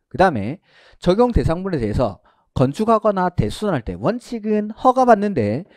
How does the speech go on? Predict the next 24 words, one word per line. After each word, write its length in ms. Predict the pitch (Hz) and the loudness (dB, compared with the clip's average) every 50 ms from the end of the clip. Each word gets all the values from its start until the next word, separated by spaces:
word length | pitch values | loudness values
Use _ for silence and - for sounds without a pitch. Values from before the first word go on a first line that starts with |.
| _ - 110 | _ -8 0
어떤 420 | 113 120 131 - - 233 240 247 | 2 2 2 2 2 -2 0 2
거 100 | 254 262 | 2 2
지을 240 | 247 - 233 233 233 | 2 0 -8 -12 -8
때는 220 | - 233 220 220 214 | -10 -8 -8 -8 -6
신고해도 520 | - - 269 269 247 226 190 160 131 113 | -6 -6 -6 -4 -2 -2 -2 -2 -4 -6
되는지, 420 | 98 104 104 107 107 - - - - _ _ | -6 -8 -8 -8 -10 -10 -12 -14 -16 _ _
그 100 | _ - | _ -2
다음에 400 | 165 185 180 131 107 101 113 151 - _ _ _ - _ _ | 0 2 2 0 -2 -4 -6 -10 -12 _ _ _ -20 _ _
국가나 420 | - 170 185 - - 247 240 226 | -4 -4 -2 2 2 4 4 4
지자체가 400 | 196 - - 220 214 - 220 196 | 0 0 0 -2 0 0 0 0
건물 300 | 175 135 117 113 131 139 | 0 0 -2 0 0 0
지을 160 | 143 165 156 139 | 2 0 0 0
때는 380 | - 127 131 156 180 190 202 - - - | -2 -2 0 -2 -2 -2 -6 -8 -4 -2
허가나 300 | 208 208 202 170 113 107 | -2 0 -2 -2 -4 -6
신고에 400 | - - 214 220 214 208 196 160 | -6 -8 -8 -2 0 0 0 0
가름해서 600 | 131 120 120 127 143 151 190 185 190 202 214 - _ _ _ _ _ | -2 -4 -4 -2 -4 -2 -2 -2 -2 -4 -6 -8 _ _ _ _ _
협의라는 680 | - - - 262 - - 254 254 240 220 190 165 143 | -10 -6 -4 -4 -4 -4 -4 -2 -2 -2 -4 -4 -6
걸 100 | 135 156 | -6 -6
한다라는 480 | 156 165 170 175 185 170 151 110 98 90 | -6 -6 -6 -6 -6 -6 -6 -8 -8 -12
거, 160 | - 73 - _ _ _ | -16 -20 -20 _ _ _
그 100 | _ 120 | _ 4
다음에 440 | 156 175 156 113 98 98 117 175 - _ _ _ - _ _ _ | 4 4 4 2 -4 -8 -10 -12 -14 _ _ _ -20 _ _ _
가설 460 | - - 117 120 131 - 240 254 254 | -6 -2 -2 0 2 4 4 4 4
건축물에도 840 | 226 156 127 - - 160 165 165 170 175 - 202 233 214 208 - - | 4 2 -2 -4 -8 -8 -6 -6 -8 -6 -4 -4 0 0 0 0 -2